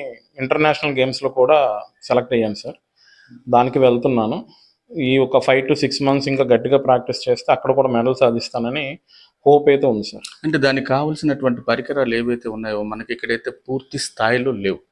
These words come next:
Speaker 2: ఒక కోచ్ అంటూ ఉంటారు. దీనికైతే మనకైతే అంత పెద్ద స్థాయి కలిగినటువంటి కోచ్లు అయితే లేరు. ఇవన్నింటికి దాటుకుంటూ మీరు ఏ విధంగా ముందుకి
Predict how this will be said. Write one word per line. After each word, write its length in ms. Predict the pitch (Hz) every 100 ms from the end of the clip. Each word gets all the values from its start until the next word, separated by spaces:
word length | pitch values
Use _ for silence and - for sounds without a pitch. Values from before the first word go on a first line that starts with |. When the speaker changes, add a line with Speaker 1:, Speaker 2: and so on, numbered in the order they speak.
| _ - - -
Speaker 2:
ఒక 140 | 131 143
కోచ్ 320 | - 151 175 165
అంటూ 220 | 143 147
ఉంటారు. 380 | 127 117 113 98 -
దీనికైతే 480 | 135 139 139 139 139
మనకైతే 500 | 127 127 135 135 135 123 -
అంత 240 | 123 -
పెద్ద 360 | 131 123 123 - 123 120 - - -
స్థాయి 420 | - - 127 139 139
కలిగినటువంటి 680 | 135 127 123 123 120 123 120 -
కోచ్లు 360 | 131 135 139
అయితే 200 | 139 139
లేరు. 300 | 113 101 98 95 _ - -
ఇవన్నింటికి 720 | 120 123 170 214 214 208 202 - - _ _ _ _ -
దాటుకుంటూ 680 | 107 123 165 196 185 175 160
మీరు 200 | 131 117
ఏ 120 | 151
విధంగా 380 | 214 202 190 190
ముందుకి 400 | 143 143 143 139